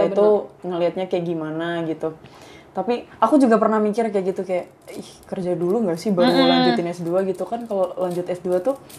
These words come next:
Speaker 1: kayak nggak ada pengalaman kerjanya, nanti terjun ke kerjanya itu kaget gitu.
Speaker 2: Iya.
Speaker 1: Sempat mikir gitu, cuman pas makin-makin kesini tuh kayak, "Ya udah," gitu, itu kan udah, udah ada jalannya masing-masing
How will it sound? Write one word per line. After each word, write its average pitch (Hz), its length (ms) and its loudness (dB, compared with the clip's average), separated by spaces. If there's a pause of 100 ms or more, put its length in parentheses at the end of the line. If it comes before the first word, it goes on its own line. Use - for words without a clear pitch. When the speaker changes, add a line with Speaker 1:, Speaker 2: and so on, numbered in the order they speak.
(160)
Speaker 1:
kayak 196 160 -2
nggak 214 140 4
ada 285 100 4
pengalaman 247 400 -2
kerjanya, 240 460 2
nanti 185 340 0
terjun 190 480 0
ke 180 160 -2
kerjanya 180 480 -2
itu 277 160 0 (320)
kaget 269 440 8 (100)
gitu. 202 420 -2
Speaker 2:
Iya. 202 320 -12 (160)
Speaker 1:
Sempat 208 300 -4
mikir 202 280 -2
gitu, 233 300 -2
cuman 294 220 2
pas 214 180 -4 (280)
makin-makin 190 520 -4
kesini 185 320 -4
tuh 254 180 2
kayak, - 220 -6 (380)
"Ya 160 180 -10
udah," 240 320 0
gitu, 208 180 0
itu 196 160 -2
kan 254 140 2
udah, 208 240 2 (220)
udah 170 240 0
ada 165 280 0
jalannya 170 460 2
masing-masing 180 400 -2